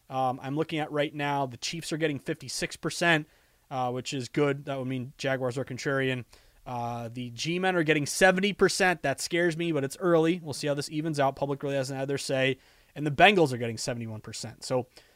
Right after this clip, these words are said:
I'm worried th-, that the G-Men and the Bengals will be trendy. Um, so we'll keep an eye on those.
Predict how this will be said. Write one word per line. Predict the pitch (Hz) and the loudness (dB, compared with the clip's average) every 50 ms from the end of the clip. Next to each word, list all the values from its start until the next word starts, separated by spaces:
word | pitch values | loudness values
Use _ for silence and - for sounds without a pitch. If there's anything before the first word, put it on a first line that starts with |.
| _ _ - | _ _ -10
I'm | 131 135 | -8 -2
worried | 143 190 220 247 208 185 - | 2 2 2 2 2 -2 -10
th-, | - 170 - | -14 -16 -4
that | 156 151 143 - | -2 -2 -2 0
the | 147 135 | -4 -6
G-Men | 123 143 180 202 220 220 214 | -6 -4 -4 -4 -2 -2 -2
and | 208 180 | 0 -2
the | 151 | 0
Bengals | 135 156 170 185 180 160 | -2 -2 0 2 0 0
will | 156 147 | 0 -4
be | 131 117 | -6 -6
trendy. | - - 175 180 208 247 285 269 269 _ _ _ _ _ _ - _ _ _ | -4 -2 -2 0 2 2 0 0 0 _ _ _ _ _ _ -20 _ _ _
Um, | 135 139 139 131 131 | 0 2 2 2 0
so | 131 - 160 | 0 -2 -2
we'll | 147 | -2
keep | - - 190 - | -2 -4 -4 -2
an | 151 147 | 0 2
eye | 160 170 | 4 4
on | 165 156 | 4 4
those. | 151 143 151 175 208 233 - - | 4 4 4 4 4 2 0 -8